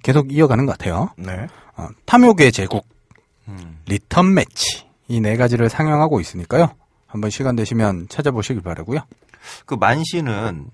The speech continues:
Speaker 3: 어, 아까도 우리 얘기했었는데, 어, 극영화가 아니라 다큐멘터리로 지금 분류가 돼 있는 거잖아요.
Speaker 1: 네.
Speaker 2: 아, 그런가요? 아니, 배우들이 나와가지고.
Speaker 1: 어, 배우들이 그 만신을 젊-, 어린 시절,
Speaker 2: 음.
Speaker 1: 소-, 소녀 시절,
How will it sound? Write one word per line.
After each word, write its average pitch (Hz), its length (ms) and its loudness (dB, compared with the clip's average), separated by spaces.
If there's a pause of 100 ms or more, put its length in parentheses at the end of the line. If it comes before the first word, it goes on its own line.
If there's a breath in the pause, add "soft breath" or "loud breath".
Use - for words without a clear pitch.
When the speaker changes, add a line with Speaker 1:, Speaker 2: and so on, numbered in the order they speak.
(220)
Speaker 3:
어, 73 540 -10
아까도 107 320 -2
우리 92 140 -10
얘기했었는데, 85 720 -10 (380)
어, 78 280 -6
극영화가 170 600 2
아니라 120 160 2
다큐멘터리로 180 720 -4
지금 131 220 -4 (220)
분류가 117 380 0
돼 95 160 -4
있는 87 180 -8
거잖아요. 80 540 -10
Speaker 1:
네. 113 220 2
Speaker 2:
아, 101 80 -8
그런가요? 120 400 -12 (280)
아니, 160 200 -4
배우들이 196 480 -4
나와가지고. 127 640 -8 (180)
Speaker 1:
어, 135 120 2
배우들이 165 720 4
그 104 360 4 (120)
만신을 143 1000 2 (200)
젊-, 139 260 6 (140)
어린 143 300 6
시절, 139 540 4 (600)
Speaker 2:
음. 117 220 -12 (120)
Speaker 1:
소-, 147 380 0
소녀 151 320 2
시절, 143 480 4